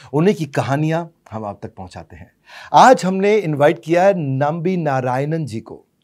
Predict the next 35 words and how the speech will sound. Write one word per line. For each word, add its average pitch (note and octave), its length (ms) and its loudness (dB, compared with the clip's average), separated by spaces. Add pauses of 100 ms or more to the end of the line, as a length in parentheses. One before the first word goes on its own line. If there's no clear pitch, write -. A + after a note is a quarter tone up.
(240)
फॉर्मर D#3 520 4
इसरो C#3 280 -6
साइंटिस्ट। A#2 520 -12 (480)
दो D#3 140 6
हज़ार G3 180 6
उन्नीस F#3+ 300 4
में F#3+ 80 0
इनको F3+ 120 0
पद्म E3 260 2
भूषण D3+ 300 -2
मिला, E3+ 220 4
लेकिन E3+ 220 0
इसके D#3 200 -4
पीछे E3 260 -4
पच्चीस D#3 440 -8
साल D#3 180 2
की D3+ 140 -6
लंबी B2+ 260 -6
लड़ाई A2 280 -8
रही G2+ 180 -12
है F2+ 140 -16 (320)
जस्टिस A2+ 380 -12
के G2 120 -18
लिए। D2+ 200 -20 (640)
ये G3+ 80 8
एक A3 100 6
ऐसी A3+ 200 8
मूवी A3 360 6
है A#2 200 0
जिसमें E3+ 380 0
मैं F3+ 140 6
सोचता F3+ 320 0
हूं G3+ 140 2
कि, G3 120 2
अ, G3 160 4